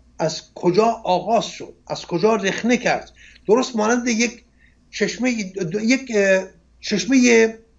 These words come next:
پر از آب پاکیزه را در نظر داشته باشید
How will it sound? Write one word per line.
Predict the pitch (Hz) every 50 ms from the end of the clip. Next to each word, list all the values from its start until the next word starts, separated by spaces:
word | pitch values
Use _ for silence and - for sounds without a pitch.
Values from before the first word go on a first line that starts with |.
| _ _ _ _ _ -
پر | - 240
از | 247 233 - - - -
آب | - - 208 220 220 196 196 226 226 220 220 220 220 - _ _ _
پاکیزه | - - 180 175 175 175 - 180 170 180 202
را | 202 202 190
در | - 190 170
نظر | 160 160 160 165 190 185
داشته | 160 160 147 - - 233
باشید | 208 196 - - 185 175 180 -